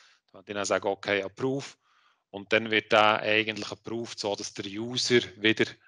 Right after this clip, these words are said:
ähm, das Team kann nutzen. Die zweite Option, die es gibt, das sind die sogenannten Access Packages. Oder eine zweite Option,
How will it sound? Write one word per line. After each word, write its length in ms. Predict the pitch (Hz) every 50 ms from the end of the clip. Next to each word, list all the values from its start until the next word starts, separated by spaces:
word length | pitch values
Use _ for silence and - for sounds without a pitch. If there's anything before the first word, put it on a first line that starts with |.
| _ _ _ _ _
ähm, 360 | - 101 104 101 101 101 101 -
das 200 | 107 - - -
Team 280 | - 107 110 113 107
kann 200 | 107 - 104 101
nutzen. 360 | 92 87 - _ - - 98 - - _ _ _ _ _ _ _ _ _ _ - _ - - _ _ _ - - _ _ -
Die 60 | - -
zweite 360 | - - 143 170 180 - 185
Option, 460 | 180 170 - - 170 160 170 185 170
die 60 | 165
es 180 | 156 - - -
gibt, 420 | 156 160 180 - _ - - - _ - - _ _ _ _ _
das 160 | - 120 -
sind 100 | - 117
die 60 | 110
sogenannten 560 | 104 123 127 123 127 120 117 117 120 117 -
Access 520 | - - - 120 120 - - - 110 - -
Packages. 880 | - - - 143 - 190 185 - - 196 208 202 - - - _ _ _ _ _ _ _ _ _ _ - - _ _ _ _ _ _ _ _ _ _
Oder 240 | 110 98 104 101 80
eine 120 | 58 -
zweite 460 | - - - 117 139 143 - - 156
Option, 640 | 151 135 - - - - 135 135 147 160 175 214 -